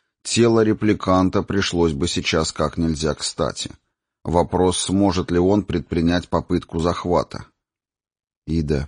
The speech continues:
попытайся войти», — отправил Игнат короткое мысленное сообщение. Капитан подслеповато прищурился, словно впервые увидел собственного репликанта.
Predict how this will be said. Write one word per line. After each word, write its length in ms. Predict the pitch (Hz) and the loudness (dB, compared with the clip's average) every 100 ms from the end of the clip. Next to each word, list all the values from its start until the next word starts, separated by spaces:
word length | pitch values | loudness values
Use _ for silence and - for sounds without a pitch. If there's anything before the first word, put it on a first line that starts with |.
| - | -8
попытайся 640 | 71 82 - 87 92 95 | -6 -4 0 0 0 -2
войти», — 540 | 87 90 - 76 67 76 _ _ _ _ - | 0 0 -2 -4 -4 -8 _ _ _ _ -4
отправил 640 | 80 - 92 87 85 78 | -4 0 2 4 4 2
Игнат 480 | 73 80 90 101 - | 0 0 2 0 -2
короткое 640 | - 78 85 85 95 90 | -2 2 2 0 0 2
мысленное 640 | 85 80 - 80 80 78 | 4 2 0 -2 0 0
сообщение. 920 | 78 87 80 - - 80 50 50 - - _ _ _ _ _ _ - | -2 0 -2 0 -2 -2 -4 -10 -14 -20 _ _ _ _ _ _ -4
Капитан 600 | 90 104 87 110 120 101 | -2 -2 0 2 2 2
подслеповато 880 | 110 - 104 101 104 101 104 98 87 | -2 -2 0 2 2 4 2 2 -2
прищурился, 920 | 90 90 - 107 110 107 98 - 90 | 0 0 0 2 4 4 2 0 -2
словно 460 | - 92 92 95 | 0 2 4 2
впервые 600 | 90 - 92 90 95 104 101 | 0 0 2 2 4 4 4
увидел 520 | 95 82 92 92 87 | 2 2 2 2 0
собственного 760 | - 90 - - 87 87 87 | 0 -2 -2 -4 0 2 2
репликанта. 840 | 87 85 90 - 87 65 - - | 0 0 -2 0 0 0 -6 -14